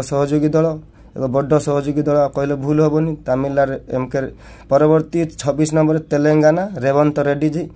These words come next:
ଯିଏକି ନବନିର୍ବାଚିତ ରେବନ୍ତ ରେଡ୍ଡୀ, ସେ ମଧ୍ୟ କଂଗ୍ରେସର, କଂଗ୍ରେସ ଏନ୍ ଡି ଏ, ଇଣ୍ଡିଆର ମୁଖ୍ୟ ସହଯୋଗୀ ଦଳ। ଏବଂ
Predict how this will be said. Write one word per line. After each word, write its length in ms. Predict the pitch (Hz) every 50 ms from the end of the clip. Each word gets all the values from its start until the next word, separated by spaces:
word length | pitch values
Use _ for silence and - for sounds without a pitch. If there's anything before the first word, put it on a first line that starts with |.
| - -
ଯିଏକି 200 | - 139 135 143
ନବନିର୍ବାଚିତ 640 | 147 143 135 143 147 147 143 139 151 147 151 139 123
ରେବନ୍ତ 420 | 143 143 143 143 143 147 156 151 151
ରେଡ୍ଡୀ, 320 | 139 143 143 143 143 165 156 156 - - - - - -
ସେ 120 | - - 139
ମଧ୍ୟ 260 | 147 147 143 143 151
କଂଗ୍ରେସର, 520 | 147 151 147 143 139 147 151 147 151 156 151
କଂଗ୍ରେସ 400 | 143 - 135 135 131 135 139 123 113
ଏନ୍ 280 | - - 139 143 143 135
ଡି 80 | 135 143
ଏ, 120 | 143 143 143 -
ଇଣ୍ଡିଆର 400 | - 147 147 139 147 143 143 143 147 135 127 - - - - - - - - - - - - -
ମୁଖ୍ୟ 260 | 139 135 135 - 156 156 156 147 - - - - - - - -
ସହଯୋଗୀ 400 | - 143 147 147 151 151 156 156
ଦଳ। 180 | 151 156 156 160 156 156 151 -
ଏବଂ 160 | - 139 139